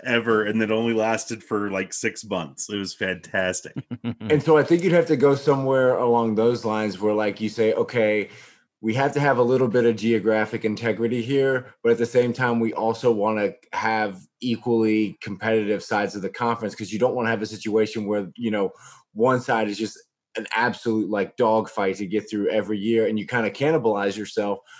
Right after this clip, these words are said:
Speaker 3: over the course of the season trying to get, you know, as many teams as you can from the Big Sky Conference in the F C S playoff.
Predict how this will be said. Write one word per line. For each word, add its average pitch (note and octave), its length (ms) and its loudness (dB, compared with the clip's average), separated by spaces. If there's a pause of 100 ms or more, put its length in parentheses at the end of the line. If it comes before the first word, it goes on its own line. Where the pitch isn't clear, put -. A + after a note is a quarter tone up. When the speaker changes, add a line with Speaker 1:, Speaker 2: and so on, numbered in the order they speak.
(140)
Speaker 3:
over A2+ 220 2
the A2 80 -2
course A2 280 0
of G#2+ 120 -4
the G#2+ 80 -6
season A2 440 -4
trying A2 380 -2
to G#2 80 -8
get, A2 460 2 (480)
you A#2 100 0
know, G2 180 0 (320)
as G#2+ 200 -2
many A#2 200 2
teams A2 300 -4
as F#2 100 -10
you G2 120 -4
can A2 320 -2
from G#2 160 -10
the G2+ 80 -4
Big F2 200 -4
Sky F#2+ 240 -4
Conference F#2+ 600 -8
in G#2 160 -4
the G2+ 160 0
F F#2 100 -2
C F2+ 200 -6
S E2+ 220 -10
playoff. F2 440 -8